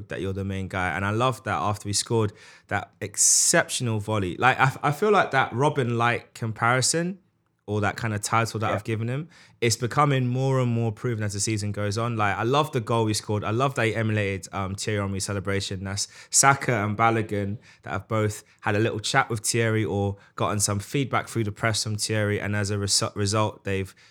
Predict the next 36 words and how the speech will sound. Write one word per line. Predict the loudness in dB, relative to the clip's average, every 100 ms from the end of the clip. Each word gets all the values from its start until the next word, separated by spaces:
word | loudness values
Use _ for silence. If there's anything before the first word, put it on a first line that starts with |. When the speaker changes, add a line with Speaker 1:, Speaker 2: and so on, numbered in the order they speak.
| -6
Speaker 1:
scored | -2 2 4
a |
goal | 2 2 0 0 -4
and | -6 -4
celebrated | -4 -2 -4 -4 -6 -10
it |
in | -10 -2
honor | -2 0
of | -2 -6
the |
great | -6 -6 -4
man. | -4 -4 -8 _ _ -4
And | 0
I | 4
like | 6 4 2
the | -4
fact | 0 -2 0
that, | -2 -2 -4
you | -6
know, | -4 -4 -6 -10 -16 -6
the, | -4 -4 -6 -20 _
the | -4
words | -2 2 4 4 2
coming | 0 -2 0 2
out | 0 0
from | -6 -2
around, | -2 0 2 2 0 -6 -14 _ _
you | -8
know, | -6 -2
Arsenal, | -2 -2 -6
from | -6 -6
the |
legends | -2 -2 -2 -4 -4
of, | -6 -8 -10
of | -4
old, | -2 0 -2